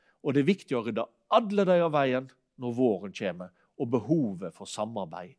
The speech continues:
er så intenst. Derfor har en grannestevne om våren. Men en har, har det også etter behov. Når en ser at det brygger seg opp en konflikt, når en ser at noen begynner å småkjekle, ja, da er det viktig at en bryter inn,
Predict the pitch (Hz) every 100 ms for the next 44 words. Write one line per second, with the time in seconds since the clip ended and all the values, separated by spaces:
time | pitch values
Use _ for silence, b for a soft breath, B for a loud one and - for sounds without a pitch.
0 | - 87 - - 101 104 - - - -
1 | _ _ _ _ _ - 131 - 208 233
2 | 180 123 104 131 123 - 87 117 135 b
3 | b - 214 135 80 - - _ _ _
4 | _ _ _ b b b b 156 160 185
5 | 175 175 139 160 180 165 123 127 185 202
6 | 135 147 151 - - _ _ _ _ _
7 | 135 143 156 - - 165 254 285 254 214
8 | 202 156 190 190 180 175 143 156 123 135
9 | - - - 143 143 - - 196 311 330
10 | 269 247 233 214 196 160 185 135 117 110
11 | 135 139 - 107 - - 87 - - 107
12 | 95 120 143 220 - - 165 160 131 135
13 | 156 147 156